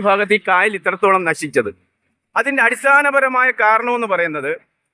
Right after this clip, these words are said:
രണ്ടായിരത്തി രണ്ട് മുതൽ രണ്ടായിരത്തി ആറ് വരെയുള്ള കാലഘട്ടത്തിൽ നിങ്ങളുടെ ഈ കാ-, ഈ പാലത്തിൻ്റെ അടിയിൽ വിവിധ സ്ഥലങ്ങളിൽ കാട് വളർന്ന് നിൽക്കുകയാണ്. ഈ പാലം നികത്തിയത് ഇപ്പൊ ഹൈവേ നിർമ്മാണം നടക്കുന്ന കണക്ക് ബാർജുകളോ ക്രെയിനുകളോ ആധുനിക യന്ത്ര സംവിധാനങ്ങളോ ഉപയോഗിച്ചല്ലായിരുന്നു. ഈ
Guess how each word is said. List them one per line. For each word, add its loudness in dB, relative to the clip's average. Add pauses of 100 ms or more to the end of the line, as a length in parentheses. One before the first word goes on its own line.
(140)
രണ്ടായിരത്തി 0
രണ്ട് 0
മുതൽ 2 (260)
രണ്ടായിരത്തി -2 (160)
ആറ് 2
വരെയുള്ള 0 (240)
കാലഘട്ടത്തിൽ 0
നിങ്ങളുടെ 0
ഈ -8
കാ-, 2
ഈ -8 (220)
പാലത്തിൻ്റെ 0
അടിയിൽ -6
വിവിധ -2 (240)
സ്ഥലങ്ങളിൽ -2 (100)
കാട് 0
വളർന്ന് -2
നിൽക്കുകയാണ്. -2 (760)
ഈ 2 (140)
പാലം 2
നികത്തിയത് -2
ഇപ്പൊ 0
ഹൈവേ 0 (100)
നിർമ്മാണം -2
നടക്കുന്ന -2
കണക്ക് -4 (100)
ബാർജുകളോ 2 (120)
ക്രെയിനുകളോ 0 (120)
ആധുനിക 0
യന്ത്ര -2
സംവിധാനങ്ങളോ -4
ഉപയോഗിച്ചല്ലായിരുന്നു. -4 (360)
ഈ 2